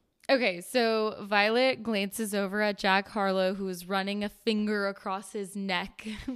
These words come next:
<laughs> at her with Orin and Tynan on his sides. There's no squad loyalty between them.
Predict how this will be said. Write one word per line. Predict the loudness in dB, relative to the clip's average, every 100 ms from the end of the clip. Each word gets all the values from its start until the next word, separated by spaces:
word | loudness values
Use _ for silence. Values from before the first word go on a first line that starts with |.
| -10
<laughs> | -18 -20 -12 0
at | 2 2
her | 0 -2 -2
with | -2 -6 -4
Orin | -2 0 0
and | 0 -4 -6
Tynan | -8 -2 -2 -2 -4 -6 -6
on | -6 -6
his | -4 -6
sides. | -4 -4 -4 -6 -8 -10 -16 -18 -20 _ _ _ _ _ _ _ -20 -8
There's | -6 -4 0
no | 0
squad | 0 0 0 0
loyalty | 2 2 2 -2 -10 -8
between | -8 -10 -8 -8
them. | -6 -6 -6 -10